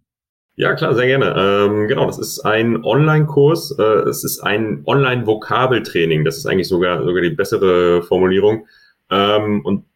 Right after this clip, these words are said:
wie der Name schon sagt, das ist, ähm, da geht's darum, ähm, dass, ja, fortgeschrittene Deutschlernende ihr Vokabular auffrischen oder erweitern können. Ne? Also,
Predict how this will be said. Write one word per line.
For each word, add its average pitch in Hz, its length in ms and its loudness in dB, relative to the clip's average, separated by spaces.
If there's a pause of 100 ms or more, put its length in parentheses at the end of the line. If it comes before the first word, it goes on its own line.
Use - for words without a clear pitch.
(140)
wie 104 80 -4
der 101 140 0
Name 107 320 0
schon 110 220 -2
sagt, 104 400 0
das 104 160 -4
ist, - 460 -6
ähm, 95 600 0 (180)
da 98 120 -2
geht's 107 220 -4
darum, 110 540 -2 (380)
ähm, 87 640 0
dass, - 460 -6 (160)
ja, 80 300 -6 (240)
fortgeschrittene 123 800 -2
Deutschlernende 104 680 2
ihr 85 240 0
Vokabular 87 840 0 (340)
auffrischen 135 720 0
oder 101 220 2
erweitern 87 580 -2
können. 71 520 -4
Ne? 90 140 -2
Also, 95 640 2